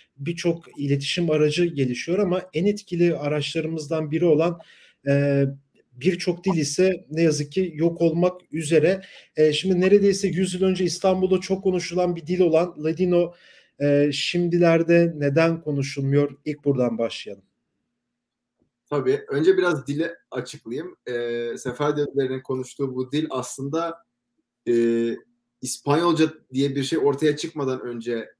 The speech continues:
Speaker 2: e, İspanya'dan göç eden Yahudilerin getirdiği farklı Hispanik di-, gramerlerle Türkçe kelimelerin, Rumca kelimelerin, daha sonra İtalyanca ve Fransızca kelimelerin bir araya gelmesi ve tabii İbranice bu,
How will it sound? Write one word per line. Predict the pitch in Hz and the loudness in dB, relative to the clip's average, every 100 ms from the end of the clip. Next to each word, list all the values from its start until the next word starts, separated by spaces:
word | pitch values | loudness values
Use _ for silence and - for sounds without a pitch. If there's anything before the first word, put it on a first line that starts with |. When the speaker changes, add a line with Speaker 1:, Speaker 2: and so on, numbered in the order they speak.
| _ - | _ -12
Speaker 2:
e, | 113 110 107 - | -8 -6 -6 -8
İspanya'dan | 120 - 123 123 120 | -14 -8 -6 -4 -6
göç | 117 113 | -6 -8
eden | 120 117 113 | -6 -6 -6
Yahudilerin | 113 113 107 113 110 113 - | -6 -6 -4 -4 -6 -8 -4
getirdiği | 123 - 123 117 135 165 180 - _ _ - | -4 0 -2 -2 -2 -2 -2 -10 _ _ -4
farklı | 139 139 147 143 131 - _ _ | -2 -2 0 0 0 -4 _ _
Hispanik | 135 - 147 139 131 - - _ 123 120 | -10 -6 -4 -2 -4 -10 -20 _ -18 -14
di-, | 92 - _ | -12 -14 _
gramerlerle | 110 127 131 139 139 151 180 160 165 226 - _ _ _ _ | -6 -4 -2 -2 -2 -2 -2 -2 -2 -6 -12 _ _ _ _
Türkçe | - 170 170 - 156 139 - | -14 -10 -10 -6 -2 -2 -2
kelimelerin, | - 131 123 113 104 120 151 - _ - | -2 -2 -2 -4 -4 -6 -8 -12 _ -12
Rumca | 127 151 139 131 | -6 -4 -2 -2
kelimelerin, | 131 113 107 98 123 147 - | -4 -4 -6 -8 -10 -12 -10
daha | 131 135 | -8 -6
sonra | 135 131 | -6 -6
İtalyanca | - - 127 131 127 123 | -6 -6 -4 -2 -2 -6
ve | 120 | -8
Fransızca | - 131 120 131 123 123 | -10 -10 -10 -8 -6 -6
kelimelerin | 123 113 110 117 170 143 | -6 -8 -6 -6 -6 0
bir | 151 | 2
araya | 135 110 | 2 0
gelmesi | 104 98 92 - 156 | -6 -10 -14 -14 -8
ve | 139 | -6
tabii | 139 123 131 - | -4 -2 -4 -4
İbranice | 120 123 123 123 123 | -6 -4 -4 -4 -6
bu, | 117 95 - | -4 -6 -6